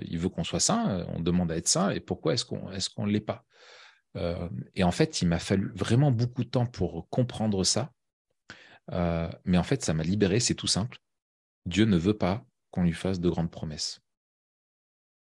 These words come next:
C'est tout bête, hein. Mais Dieu ne veut pas qu'on lui fasse de, de, de, de, de, de grandes promesses. Et, et en fait, Dieu ne veut pas qu'on, qu'on, qu'on l'implore aujourd'hui pour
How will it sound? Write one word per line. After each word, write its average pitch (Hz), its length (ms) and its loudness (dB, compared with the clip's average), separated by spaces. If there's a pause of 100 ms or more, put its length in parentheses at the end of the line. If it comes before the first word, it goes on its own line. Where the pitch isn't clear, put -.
(540)
C'est - 80 -10
tout 135 100 0
bête, 123 200 4
hein. 90 100 -2 (580)
Mais 95 200 6
Dieu 101 200 4
ne 117 80 4
veut 95 80 4
pas 127 140 0
qu'on 92 140 2
lui 85 80 4
fasse 101 240 -2
de, 90 160 4
de, 90 420 0
de, 82 240 -4
de, 82 280 -4
de, 85 340 -2
de 90 180 -6
grandes 101 240 2
promesses. - 460 0 (540)
Et, 87 300 2
et 87 60 4
en 87 60 2
fait, 135 260 0
Dieu 101 220 4
ne 101 180 6
veut 87 300 2
pas 135 320 0 (160)
qu'on, 95 500 -4
qu'on, 90 240 -2
qu'on 90 220 0
l'implore 110 840 2 (840)
aujourd'hui 117 800 6 (880)
pour 127 400 6